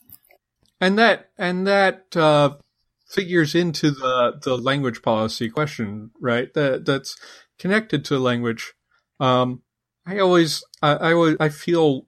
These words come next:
weird about required literature classes 'cause the, that's just sort of a vehicle, vehicle for that of,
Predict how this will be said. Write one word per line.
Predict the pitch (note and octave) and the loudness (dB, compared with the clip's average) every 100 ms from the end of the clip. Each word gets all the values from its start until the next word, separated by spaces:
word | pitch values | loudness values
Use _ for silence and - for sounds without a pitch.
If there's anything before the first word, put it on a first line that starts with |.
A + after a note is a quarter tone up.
| - | -12
weird | A#2 B2+ C#3+ C#3+ C#3 | -6 0 4 4 2
about | A#2+ B2+ B2+ A#2+ - | 0 2 2 2 -2
required | B2 - C3 C3+ C3 B2+ A#2+ - _ _ | -8 0 2 4 4 2 -2 -12 _ _
literature | D3 C#3+ C#3 C3 C#3 | -4 0 0 -2 -4
classes | - C#3 C3 C#3 B2 | -2 0 0 -2 -8
'cause | - D3+ D3 - | -6 -8 -8 0
the, | F3 F3 - - - _ | 2 2 -4 -20 -20 _
that's | F3+ F#3 | -2 0
just | - B3 - | 0 0 2
sort | A#3+ A#3 | 4 4
of | F#3 | 6
a | C#3+ | 4
vehicle, | - F3 E3 D3+ E3 | 2 0 0 -2 -4
vehicle | D3+ E3+ D3 C#3+ | 0 0 2 -2
for | - C#3 | -2 -2
that | B2+ C3 B2 | 0 -2 -2
of, | C3 B2 A2+ | 0 -2 -2